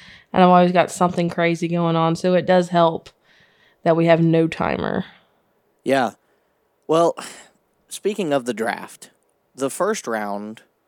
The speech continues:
Speaker 2: I don't, I don't really know how long the fifth year option has been a thing. Do you know,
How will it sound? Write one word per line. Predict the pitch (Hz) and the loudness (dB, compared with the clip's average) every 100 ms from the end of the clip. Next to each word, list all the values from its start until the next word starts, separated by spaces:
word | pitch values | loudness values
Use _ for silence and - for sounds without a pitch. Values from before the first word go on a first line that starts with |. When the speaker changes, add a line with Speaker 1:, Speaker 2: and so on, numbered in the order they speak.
| - | -4
Speaker 2:
I | 170 | -2
don't, | 233 - _ _ _ _ _ _ _ _ _ - | -2 -6 _ _ _ _ _ _ _ _ _ -2
I | |
don't | 226 - | 0 2
really | 220 165 | 2 2
know | 143 143 147 147 143 131 - - | 2 2 4 2 2 -2 -8 -8
how | - 139 | -2 -2
long | 127 110 113 135 139 | 0 0 0 0 -4
the | 131 | -6
fifth | 147 135 | -4 -4
year | 131 131 | -2 0
option | 131 - 143 | 0 -4 -6
has | 139 | -6
been | 131 143 | -6 -6
a | 131 | -6
thing. | 147 147 147 | -8 -8 -8
Do | 127 | -8
you | 139 | -4
know, | 190 180 190 | -2 0 0